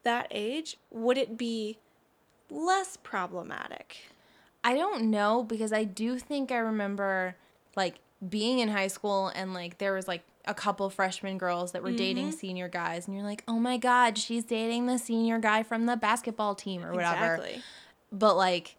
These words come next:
Speaker 2: thinking about it now, I'm like, seventeen and fourteen is a lot bigger of a difference
Speaker 1: Mm-hmm.
Speaker 2: than, like, thirty and twenty-eight. Kind
Speaker 1: Right,
Speaker 2: of like John's
Speaker 1: right.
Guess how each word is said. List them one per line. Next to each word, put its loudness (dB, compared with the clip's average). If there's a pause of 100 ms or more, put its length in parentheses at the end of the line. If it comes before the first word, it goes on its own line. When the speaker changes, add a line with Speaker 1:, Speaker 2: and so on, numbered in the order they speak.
(300)
Speaker 2:
thinking 4
about 8
it 2
now, 2
I'm 2
like, 0 (260)
seventeen 2
and 4
fourteen -2
is -6
a -2 (220)
lot 2
bigger 0
of -2
a 0
difference -2
Speaker 1:
Mm-hmm. -2
Speaker 2:
than, -2
like, -6 (480)
thirty 0
and -4
twenty-eight. -6
Kind 0
Speaker 1:
Right, 2
Speaker 2:
of -2
like 0
John's 6
Speaker 1:
right. -20